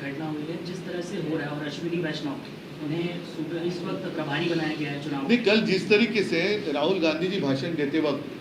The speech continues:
Speaker 2: अपने अर्थ मंत्री जी मजा ले रहे थे, हंस रही थी, ये कोई मंत्री क्या मंत्री बनाने के लायक है? कोई भी नहीं है। जैसे मैंने बात कही कि गृह मंत्री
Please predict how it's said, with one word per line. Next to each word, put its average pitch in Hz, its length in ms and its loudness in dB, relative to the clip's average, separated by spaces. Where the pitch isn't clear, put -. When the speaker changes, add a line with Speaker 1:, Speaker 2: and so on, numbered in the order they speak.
Speaker 2:
अपने 180 340 2
अर्थ - 220 2
मंत्री 185 380 4
जी 180 360 2
मजा 165 280 6
ले 202 160 8
रहे 160 140 4
थे, 127 240 0
हंस 170 140 2
रही 190 180 6
थी, - 240 0
ये 185 80 4
कोई 190 440 4
मंत्री 180 380 0
क्या 202 120 4
मंत्री 175 360 0
बनाने 190 320 4
के 202 140 2
लायक 160 320 2
है? 196 160 2
कोई 220 160 6
भी 254 120 6
नहीं 165 240 2
है। - 260 -6
जैसे 165 220 4
मैंने 190 180 2
बात 175 260 4
कही 196 100 8
कि 202 120 -2
गृह 165 240 4
मंत्री 185 520 2